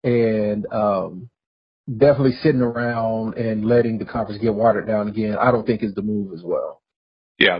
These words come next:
Speaker 2: I, I, that, I, that's just my thing. Is just you're, you're waiting for, for the dominoes to come around you and, and fall. And I, I think if you're Rick Hart, um, for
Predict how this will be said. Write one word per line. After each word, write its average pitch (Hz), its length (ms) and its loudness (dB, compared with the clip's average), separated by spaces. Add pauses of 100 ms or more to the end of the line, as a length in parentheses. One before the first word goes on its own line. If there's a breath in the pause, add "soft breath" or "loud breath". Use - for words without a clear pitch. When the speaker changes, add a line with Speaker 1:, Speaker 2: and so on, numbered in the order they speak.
Speaker 2:
I, 113 80 2
I, 117 280 4 (520)
that, 135 120 0 (100)
I, 139 140 0
that's 131 180 4 (100)
just - 180 -4
my 113 140 6
thing. 98 240 0
Is 95 100 -6
just 98 160 -12 (160)
you're, 104 340 0 (460 loud breath)
you're 120 200 4
waiting 139 460 4
for, 120 500 4
for 127 100 0
the 113 80 2
dominoes 113 520 2
to 113 60 -4
come 113 260 -2
around 104 300 2
you 101 200 0
and, 98 100 -4
and 101 200 -2
fall. 104 380 4
And 95 80 0
I, 98 100 2 (120)
I 101 180 0
think 110 260 0 (800 soft breath)
if 117 120 -4
you're 110 220 0
Rick 117 180 2
Hart, 113 320 4 (400)
um, 98 480 -2 (800)
for 120 80 -8